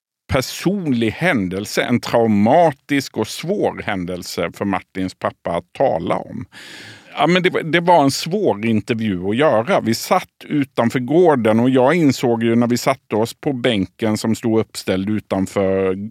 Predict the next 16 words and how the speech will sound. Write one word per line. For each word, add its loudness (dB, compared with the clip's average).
eh, -8
huset -2
där 0
Martins -2
pappa -2
bor, 0
att 0
vi 0
satt -4
två 2
meter -2
ifrån -2
platsen -4
där 0
Martin -2
mördade -2